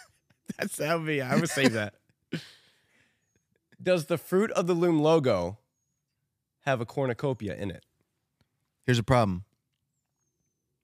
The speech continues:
Speaker 2: Here's a problem. Fruit of the Loom themselves would say no. But I've seen evidence.
Speaker 1: You've seen evidence?
Speaker 2: I've seen evidence.
Speaker 1: Uh-huh.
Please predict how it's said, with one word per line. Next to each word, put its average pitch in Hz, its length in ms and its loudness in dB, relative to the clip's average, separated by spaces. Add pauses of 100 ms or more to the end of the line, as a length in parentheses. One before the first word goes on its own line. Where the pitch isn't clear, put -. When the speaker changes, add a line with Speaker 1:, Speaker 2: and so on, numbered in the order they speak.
(840)
Speaker 2:
Here's 110 160 -2
a - 20 -6
problem. 101 360 0 (1500)
Fruit 175 260 6
of 156 60 4
the 143 60 6
Loom 147 260 6
themselves 139 480 4
would 113 120 -4
say 104 160 2
no. 104 400 2 (2250)
But - 100 -4
I've 117 120 2
seen 110 200 -2
evidence. 101 640 -6 (300)
Speaker 1:
You've - 120 -20
seen 139 340 -4
evidence? 127 600 -2
Speaker 2:
I've 110 100 -4
seen 113 300 -2
evidence. 101 720 -4
Speaker 1:
Uh-huh. - 240 -12